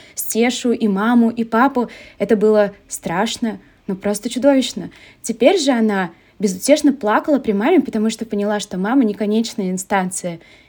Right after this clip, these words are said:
и что перед временем она бессильна. И я в действительности помню такие моменты из своего детства, когда я вдруг осознавала, что время настолько быстро бежит, и вдруг я не успею пережить все,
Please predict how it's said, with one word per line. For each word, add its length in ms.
и 60
что 180
перед 280
временем 560
она 200
бессильна. 640
И 60
я 180
в 40
действительности 640
помню 380
такие 280
моменты 580
из 220
своего 320
детства, 720
когда 680
я 120
вдруг 220
осознавала, 640
что 220
время 280
настолько 540
быстро 320
бежит, 480
и 60
вдруг 340
я 80
не 140
успею 480
пережить 480
все, 440